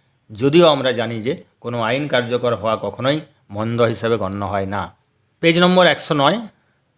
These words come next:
প্যারা হচ্ছে দুশো ষোলো। তাদের এই পরিস্থিতি বিবেচনা করে আমরা ভারতের সংবিধানের ধারা একশো বিয়াল্লিশের অধীনে আমাদের ক্ষমতা প্রয়োগ করে নির্দেশ দিচ্ছি যে যেসব শিক্ষকের পাঁচ বছরের কম চাকরির মেয়াদ বাকি আছে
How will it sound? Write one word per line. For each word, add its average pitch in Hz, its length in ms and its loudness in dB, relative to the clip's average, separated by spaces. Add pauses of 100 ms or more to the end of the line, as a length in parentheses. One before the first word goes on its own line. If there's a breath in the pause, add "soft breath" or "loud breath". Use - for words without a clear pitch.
(120)
প্যারা 139 240 4
হচ্ছে 151 240 0
দুশো 131 260 -4
ষোলো। 107 320 -6 (400)
তাদের 151 260 4
এই 190 80 4
পরিস্থিতি 170 460 0
বিবেচনা 151 420 4
করে 156 220 4
আমরা 143 280 4
ভারতের 131 340 0
সংবিধানের 131 640 -2
ধারা 113 420 0 (280)
একশো 120 280 -2
বিয়াল্লিশের 139 580 2
অধীনে 135 260 0
আমাদের 123 380 0
ক্ষমতা 127 400 -2
প্রয়োগ 120 380 0
করে 107 260 0 (180)
নির্দেশ 139 400 2
দিচ্ছি 143 300 -2
যে 113 240 -6 (540)
যেসব 147 380 0
শিক্ষকের 135 580 -4 (140)
পাঁচ 127 220 -2
বছরের 139 380 0
কম 135 320 0
চাকরির 123 400 -4
মেয়াদ 113 320 -2
বাকি 110 320 -4
আছে 131 260 -4